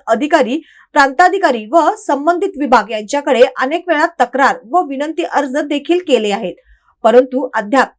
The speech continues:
या विषयाबद्दल कोणताही ठोस निर्णय किंवा संबंधितांवर कोणतीही कारवाई झालेली नाही. याच अनुषंगाने संबंधित विभागाचे अधिकारी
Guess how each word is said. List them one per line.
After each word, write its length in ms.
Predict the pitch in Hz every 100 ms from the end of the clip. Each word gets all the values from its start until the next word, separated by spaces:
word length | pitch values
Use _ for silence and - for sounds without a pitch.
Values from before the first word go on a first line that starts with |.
| 208
या 140 | 233
विषयाबद्दल 800 | 220 208 - 233 254 311 226 254 - _ _ -
कोणताही 440 | 320 320 392 403 403 302
ठोस 220 | 320 339
निर्णय 340 | 330 285 262 311 -
किंवा 320 | 381 339 277
संबंधितांवर 880 | 330 311 269 320 339 359 339 311 269 339 -
कोणतीही 460 | 277 269 359 403
कारवाई 400 | 392 285 285 302
झालेली 360 | 330 254 214 226
नाही. 280 | 214 214 165 _ _ _ -
याच 300 | 214 226 247 -
अनुषंगाने 680 | 226 233 262 269 349 233 330 _ _ _
संबंधित 560 | - 311 330 381 403 302
विभागाचे 460 | 269 285 285 294
अधिकारी 580 | 302 220 220 247 208 180